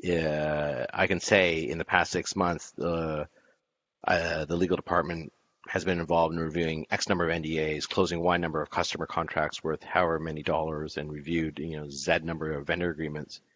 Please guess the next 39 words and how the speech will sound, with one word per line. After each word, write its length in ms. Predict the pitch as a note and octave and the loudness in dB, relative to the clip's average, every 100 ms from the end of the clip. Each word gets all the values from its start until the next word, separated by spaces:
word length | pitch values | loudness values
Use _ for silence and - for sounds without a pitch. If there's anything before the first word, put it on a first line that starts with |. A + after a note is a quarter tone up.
| _ _ _ _ - | _ _ _ _ 6
So 80 | A2+ | 6
if 80 | G#2+ | 8
the 280 | G2 F#2+ - _ _ _ _ _ _ _ - | 4 2 -4 _ _ _ _ _ _ _ -4
company 300 | - A2 G#2 | 4 4 6
is 80 | F2 | 4
going 220 | G2+ F#2+ | 4 4
to 80 | F2 | 2
continue 840 | F#2+ D#2+ - - G#2+ G2+ F#2+ F2+ - - | 0 -2 -4 -2 2 6 6 4 2 -2
to 100 | F2 | 0
grow 360 | F2 F2 F2 | 4 4 4
and 140 | D2+ D2+ | 0 2
double 260 | F#2 E2+ | 2 2
the 120 | E2+ E2+ | -2 -2
amount 240 | E2 D#2 | 0 -2
of 60 | D#2 | 2
work 300 | G2+ F#2 E2 | 4 4 2
as 100 | E2 | -4
we 100 | D#2 | -2
grow, 540 | E2 D#2 D2+ D2 - _ _ | 2 2 0 -4 -8 _ _
and 100 | - | 0
the 60 | F2 | 0
expectations 680 | E2 - F2 - F#2 F2 D#2 | 2 0 0 2 2 2 0
that 160 | D#2+ | -2
we 120 | - D#2+ | -2 -4
maintain 480 | E2 D#2 - E2+ | -4 -6 -4 -4
the 80 | D2+ | -4
same 240 | - E2+ E2 | -2 -2 -2
level 220 | D#2 D2 | -2 -2
of 60 | |
service, 540 | - C#3 E3 F#2 F2+ - | 4 4 6 4 4 -2
then 320 | D#2+ E2 D#2 | -2 -2 -2
additional 340 | - F2 - D2 | -2 0 2 2
headcount 380 | E2+ - D#2+ | 0 0 -2
will 120 | B1 C#2+ | -2 -6
be 120 | D#2 | -8
required. 520 | C#2+ - F2+ E2 D2+ | -8 2 4 4 0
And 80 | D2+ | -4
I 80 | D2+ | -4
can 260 | E2 D2+ | -4 -8